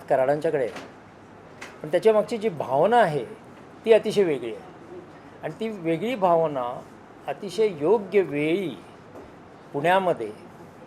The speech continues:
या सन्मान समारंभाचा किंवा सत्कार समारंभ मार्ग-, मार्गे लोकांना दिसणार आहे. योग्य वेळी ह्याच्यासाठी मी म्हणतोय की जगामध्ये सध्या दोन नाही तर तीन युद्ध सुरू आहेत.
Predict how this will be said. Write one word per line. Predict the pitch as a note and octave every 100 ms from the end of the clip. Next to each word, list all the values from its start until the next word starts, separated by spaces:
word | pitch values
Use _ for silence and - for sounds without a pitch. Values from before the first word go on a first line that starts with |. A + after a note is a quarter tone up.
| - -
या | C3+ F3
सन्मान | E3+ C3+ C3+ D#3+ F3 F3 G3 - - - -
समारंभाचा | B2+ C3 D3+ E3 E3 E3+ F3
किंवा | F3 E3
सत्कार | - C3+ D3+ D3
समारंभ | D3 C#3 C#3 C#3 C#3+
मार्ग-, | B2+ B2 -
मार्गे | C3 B2+ B2 C#3 G2+ - - - - -
लोकांना | C3 C3+ D3 D3+
दिसणार | C#3 - C#3 A2+
आहे. | - - - - - - - - - - -
योग्य | D3+ G3 G3+
वेळी | A#3+ A#3+
ह्याच्यासाठी | G3+ - F3+ F#3+ G3+
मी | G3
म्हणतोय | E3+ D3 D#3+ D3 A#2 F3+ - - - - - - -
की | E3+
जगामध्ये | D3 C3+ E3 F#3 F3+
सध्या | F#3+ D3+ A#2+ C#3+ A#2 - - - - - - - - - - - - - - - - - C3+
दोन | F3+ A#3 B3
नाही | A#3 A3
तर | A#3 - - -
तीन | A#3 C#4
युद्ध | B3+ G3 D#3
सुरू | F#3 D3
आहेत. | D3